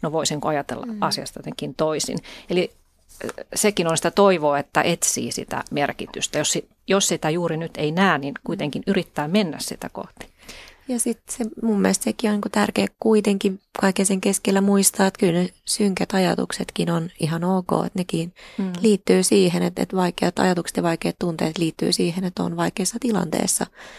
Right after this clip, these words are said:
Speaker 2: Että se on täysin inhimillistä, mut että sitten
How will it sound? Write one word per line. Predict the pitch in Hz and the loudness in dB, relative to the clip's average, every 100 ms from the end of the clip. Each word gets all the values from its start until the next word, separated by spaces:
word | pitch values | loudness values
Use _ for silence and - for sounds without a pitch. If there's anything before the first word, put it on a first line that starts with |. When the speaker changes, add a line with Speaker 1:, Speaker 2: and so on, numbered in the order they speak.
| - - _ - | -20 -20 _ -4
Speaker 2:
Että | 180 | -2
se | 175 | 0
on | |
täysin | 165 160 185 | 0 0 2
inhimillistä, | 196 175 175 185 190 190 - 190 - - - - _ - | 0 0 -2 0 0 0 -2 -4 -6 -20 -20 -20 _ -8
mut | 170 175 | -4 -4
että | 175 - | -2 0
sitten | 180 - 175 | 0 0 -4